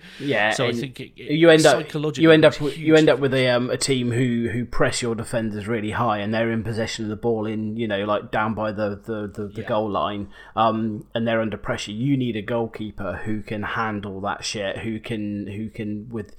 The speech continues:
Speaker 1: it might make things a little bit dicey from, for the supporters, but you need
Speaker 2: Yes,
Speaker 1: somebody who,
Speaker 2: <laughs> yeah.
Speaker 1: who can do a bit of footwork and can stay calm under pressure when there's somebody bearing down on him.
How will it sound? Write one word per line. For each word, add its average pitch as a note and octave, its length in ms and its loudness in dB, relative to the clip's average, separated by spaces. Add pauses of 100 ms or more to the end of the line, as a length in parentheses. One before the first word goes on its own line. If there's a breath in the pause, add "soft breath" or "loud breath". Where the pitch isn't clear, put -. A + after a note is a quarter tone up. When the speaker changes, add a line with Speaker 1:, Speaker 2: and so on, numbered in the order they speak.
(180 loud breath)
Speaker 1:
it B2 80 0
might C#3 220 2
make B2+ 240 -2
things B2+ 260 -2
a B2 60 -2
little C3+ 160 -2
bit B2 200 -6
dicey B2 540 -2
from, B2 300 -6
for - 140 -10
the B2+ 100 -6
supporters, D#3+ 760 4
but C3+ 140 -2
you C#3 160 2
need C3 160 2
Speaker 2:
Yes, B2+ 80 0
Speaker 1:
somebody C3 320 2
who, A#2+ 160 0
Speaker 2:
<laughs> A#2+ 100 -4
yeah. D#3+ 240 -8
Speaker 1:
who D#3 100 6
can D#3 140 6
do D3 140 8
a C#3+ 40 6
bit C#3 200 6
of C3 80 0
footwork B2+ 680 4
and B2+ 220 2
can C3 200 -2
stay A#2+ 280 0
calm B2+ 320 -2
under A#2+ 180 -2
pressure A#2+ 380 -2
when A2 140 -2
there's G#2+ 160 -6
somebody A2+ 320 -4
bearing G#2 320 -4
down G#2 280 -4
on E2+ 120 -4
him. G2 220 -10